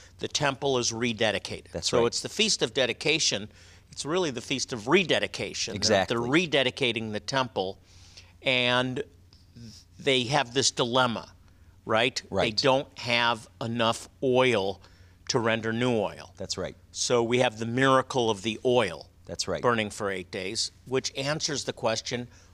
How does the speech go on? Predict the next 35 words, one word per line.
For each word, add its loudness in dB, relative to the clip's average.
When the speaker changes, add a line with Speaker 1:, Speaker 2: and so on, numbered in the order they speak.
Speaker 1:
why 2
Hanukkah 0
lasts 0
for -6
eight -4
days. 0
Speaker 2:
That's -4
right. -2
Speaker 1:
Right? -2
Speaker 2:
N-, -4
and 0
there's 4
another 6
reason, 2
actually, 2
Jonathan, -2
and -2
we 0
don't 4
have 2
much 4
time, 2
but 4
let 0
me 0
throw 4
it 6
in. 4
If 0
you 4
look 4
at 0
the 4
historical 2
records 0